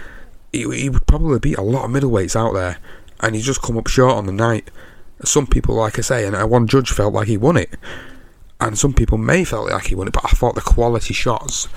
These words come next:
the more impressive eye-catching shots came from Jacobs on the night,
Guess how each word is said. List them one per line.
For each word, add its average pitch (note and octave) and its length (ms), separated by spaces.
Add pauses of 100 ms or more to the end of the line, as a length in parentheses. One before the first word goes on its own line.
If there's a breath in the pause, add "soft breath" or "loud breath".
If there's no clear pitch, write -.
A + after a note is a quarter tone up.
(340 loud breath)
the G2+ 60
more A2 180
impressive G#2 500 (120)
eye-catching G#2+ 540
shots - 320
came F#2 200
from - 140
Jacobs F2+ 500
on F#2+ 120
the F#2 60
night, F2+ 360